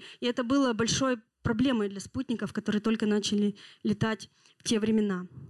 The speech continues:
Э, конечно, сейчас, э, Солнце находится под контролем. Двадцать четыре часа в сутки с Земли и из космоса происходят, э, регулярные наблюдения солнечной активности. И если, например, мы видим,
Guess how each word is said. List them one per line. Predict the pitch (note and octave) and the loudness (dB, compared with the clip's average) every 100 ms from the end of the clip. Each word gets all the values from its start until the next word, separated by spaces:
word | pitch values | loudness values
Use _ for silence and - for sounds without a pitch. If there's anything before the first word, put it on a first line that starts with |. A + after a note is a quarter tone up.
| - - - | -16 -14 -8
Э, | G4 | -8
конечно, | - C#4+ E4 E4 B3 | -2 2 4 4 0
сейчас, | C4 C4 B3+ - | -2 -2 -4 -4
э, | A#3+ A3+ | -6 -2
Солнце | C4+ C4+ G#3+ | 2 2 2
находится | A3 G3+ A3+ G#3 - | 0 2 0 -2 -4
под | - - | -4 0
контролем. | G3+ G3+ D4 E4 D4+ | 0 2 2 2 0
Двадцать | A#3 A#3 | 0 -2
четыре | - G#3+ | -2 -4
часа | - G#3+ | -4 -4
в | |
сутки | - C4 - G#3+ - - - - | 0 0 -2 -8 -10 -18 -20 -8
с | G#3 | 0
Земли | G#3+ A3 C4 D4 | 4 4 6 4
и | A3+ | 2
из | - | -2
космоса | C4+ C#4 A#3+ G#3+ A3 G#3 - - - | -2 0 0 -2 -6 -10 -12 -16 -8
происходят, | A3 - A3+ G#3 G3+ | -6 -2 0 0 -2
э, | G3+ G#3 G3+ G3 - | -6 -4 -2 -4 -6
регулярные | G#3+ A3+ A3 G#3 | -2 0 2 4
наблюдения | G3+ G3+ G3+ A#3+ D4+ B3 | 4 4 2 4 4 4
солнечной | - A#3+ - A3 | 2 0 -2 -6
активности. | - A#3 G#3 - A3 - - - | -2 2 2 0 -6 -10 -6 0
И | |
если, | A#3+ C4 B3+ | 2 4 2
например, | B3 C4 C4+ A#3+ | 4 4 4 4
мы | A3+ | 2
видим, | B3+ A3 G#3+ | 2 2 2